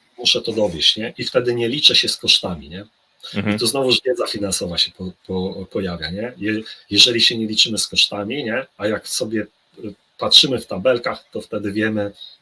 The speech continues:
Speaker 1: wiemy, że, że to nie jest
Speaker 2: Że
Speaker 1: tak.
Speaker 2: musi-, musisz się liczyć, a bo jak się liczysz z kosztami, to wtedy naprawdę z tym liczeniem musi być spoko.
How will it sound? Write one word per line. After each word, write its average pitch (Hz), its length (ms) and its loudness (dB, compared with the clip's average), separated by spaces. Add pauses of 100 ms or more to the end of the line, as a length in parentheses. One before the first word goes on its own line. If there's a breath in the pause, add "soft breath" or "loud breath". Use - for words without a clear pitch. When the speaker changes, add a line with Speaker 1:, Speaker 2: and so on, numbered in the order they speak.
(160)
Speaker 1:
wiemy, 101 320 -2
że, 95 340 2
że 92 140 4
to 98 100 -8
nie 92 120 -2
jest 90 100 0
Speaker 2:
Że 127 60 8
Speaker 1:
tak. 123 100 4
Speaker 2:
musi-, 131 280 4
musisz 127 320 2
się 139 120 8
liczyć, 107 380 2
a 120 200 2
bo 123 100 2
jak 131 120 4
się - 120 -6
liczysz 139 320 -2
z - 40 -12
kosztami, 151 460 2
to 156 100 -6
wtedy 160 240 0
naprawdę 160 460 2
z - 60 -14
tym 117 160 0
liczeniem 113 360 4
musi 101 280 -4
być 104 120 -4
spoko. 98 300 -6